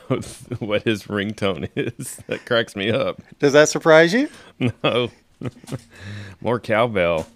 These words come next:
Speaker 2: Hell yeah.
Speaker 1: Um, so is it, i-, is it that particular genre of bikes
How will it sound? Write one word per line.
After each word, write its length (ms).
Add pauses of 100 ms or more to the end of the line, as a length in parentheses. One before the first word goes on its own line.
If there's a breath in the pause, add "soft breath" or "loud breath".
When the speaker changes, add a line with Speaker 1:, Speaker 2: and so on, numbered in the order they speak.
(200)
Speaker 2:
Hell 200
yeah. 440 (1200 soft breath)
Speaker 1:
Um, 600 (920)
so 380 (2750)
is 160
it, 160 (480)
i-, 240
is 220
it 220 (2500 soft breath)
that 320
particular 840 (1500 soft breath)
genre 640
of 340
bikes 640